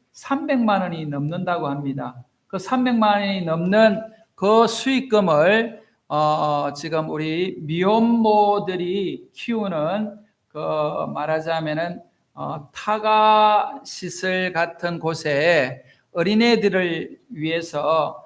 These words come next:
삼백만 원을 기부를 하겠습니다. 그리고 여러분들이 이렇게 보시 올렸던 요 지금 공양미를, 어, 삼십 호 해서 공양미와,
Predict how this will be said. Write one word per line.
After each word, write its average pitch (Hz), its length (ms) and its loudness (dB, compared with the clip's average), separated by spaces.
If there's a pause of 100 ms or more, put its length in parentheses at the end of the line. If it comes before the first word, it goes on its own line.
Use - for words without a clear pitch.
(120)
삼백만 175 680 -2
원을 180 520 -4
기부를 185 720 -2
하겠습니다. 151 920 -6 (200)
그리고 190 760 2 (220)
여러분들이 190 680 2
이렇게 180 360 -4
보시 170 340 -2
올렸던 180 600 0
요 185 200 -2
지금 170 580 0 (280)
공양미를, 208 1080 2 (280)
어, 147 260 -4
삼십 208 640 -8
호 156 340 0
해서 156 800 -2 (120)
공양미와, 175 1300 2